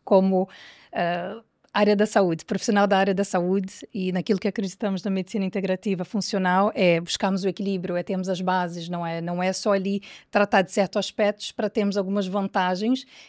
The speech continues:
que depois vamos pagar uma certa fatura. Então, eu fico mesmo contente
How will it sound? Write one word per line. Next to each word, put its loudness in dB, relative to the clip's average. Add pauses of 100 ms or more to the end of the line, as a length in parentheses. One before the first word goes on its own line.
(100)
que -4
depois 0
vamos -2
pagar 2
uma 0
certa -4
fatura. -6
Então, -6
eu -4
fico -8
mesmo 0
contente -2